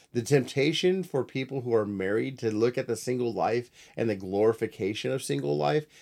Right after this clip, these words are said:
and say, "I can do whatever I want because I don't have the commitments, I don't have the problems, I don't have to, you know, stare down at that cer-, that, my,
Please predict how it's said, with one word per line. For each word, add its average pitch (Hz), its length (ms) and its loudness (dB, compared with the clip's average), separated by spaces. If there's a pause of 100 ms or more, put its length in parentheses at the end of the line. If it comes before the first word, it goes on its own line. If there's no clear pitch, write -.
and 110 140 -4
say, 123 240 4
"I 131 140 2
can 139 180 0
do 127 120 0
whatever 127 280 2
I 113 140 2
want 110 260 0
because 110 180 -6
I 104 80 0
don't 104 140 -4
have 107 160 -6
the 107 60 -6
commitments, 101 580 -6
I 98 80 -2
don't 101 160 -6
have 98 300 -2 (280)
the 92 120 -4
problems, 107 440 2
I 101 80 2
don't 110 160 0
have 107 220 -2
to, 98 260 -2
you 104 80 -2
know, 95 400 -2
stare 110 320 0
down 107 420 0
at - 220 -4
that - 220 -4
cer-, - 260 -10
that, - 240 -2 (140)
my, 87 760 -4